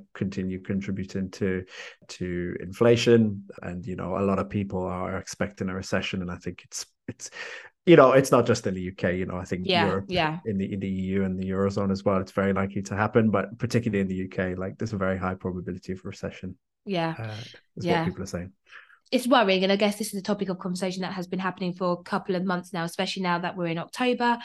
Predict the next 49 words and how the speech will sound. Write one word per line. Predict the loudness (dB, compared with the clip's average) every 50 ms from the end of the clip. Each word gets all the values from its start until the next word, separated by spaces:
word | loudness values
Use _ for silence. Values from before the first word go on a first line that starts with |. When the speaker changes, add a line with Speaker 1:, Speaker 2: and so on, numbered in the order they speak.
| -10 -14 -10 -6
Speaker 2:
And | -4 -4
obviously | -4 -4 -4 -6
we've | -4 -4
got | -4 -6 -6 -6
the | -4 -2
energy | 0 0 0 0 -2
bill | -2 -2 -2 -2
crisis | -2 -4 -4 -4 -4 -6 -8 -8 -6
now | -4 -4 -4
as | -6 -8 -8 -8 -6
well, | -2 0 0 2 2 0
contributing | -2 -4 -6 -6 -6 -6 -6 -6 -6 -4 -4 -6 -8
to | -10 -10 -10
everything | -10 -10 -10 -10 -10 -10 -4
else. | -2 0 2 0 0 -2 -8 -14 -16 -16 -16 -8 -2
So | 0 2
I |
guess, | 4 4 2 2 0
guys, | 2 2 2 2 2
now | 0 2 2 4 4 2 2
really | 2 2 2 2 0 -2 -4 -6 -8 -12 -16 -20 -20 -20 -20 _ _
is | 0 0 2
the | 0 0
best | 2 2 0 0 0
time | -2 0 0 0
to | -2
see | -4 0 2 4 4 4
if | 4 2
there's | -2 -2 0
ways | 0 0 0 -2 -2
you | -6
can | -8 -6 -2 -2 0 0 -2
save | -2 -2 -2 -2 -2 -2
money | -2 -2 -2 -2 -2 -2 0
or | 0 0 0
save | 0 0 0 2 2
as | 2 2 2 0
much | -2 -4 -4 -4
money | -4 -4
as | -4 -4
you | -6
can | -4 -2 -2 -2 -2
going | -2 -2 -4 -2
forwards | -2 -2 -2 -2 -2 -4 -6
as | -6 -4 0
well. | 0 0 0 0
So | -2 -6
obviously, | -6 -4 -4 -4 -4 -2
like | -2 -2 -4